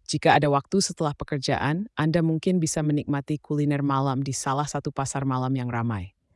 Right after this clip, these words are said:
Dan jangan lupa, meskipun ini bukan akhir pekan, Anda selalu bisa merencanakan sesuatu yang menyenangkan untuk melepaskan penat setelah seminggu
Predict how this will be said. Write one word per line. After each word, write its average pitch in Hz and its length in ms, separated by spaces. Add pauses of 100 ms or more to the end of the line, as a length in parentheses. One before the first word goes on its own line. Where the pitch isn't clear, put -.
(440)
Dan 147 240
jangan 139 240
lupa, 160 560
meskipun 156 400
ini 165 160
bukan 147 400
akhir 139 240
pekan, 131 560 (440)
Anda 151 240
selalu 180 560
bisa 135 400
merencanakan 139 880
sesuatu 147 720
yang 175 160
menyenangkan 143 800
untuk 147 240
melepaskan 151 800 (160)
penat 143 480
setelah 135 480
seminggu 139 640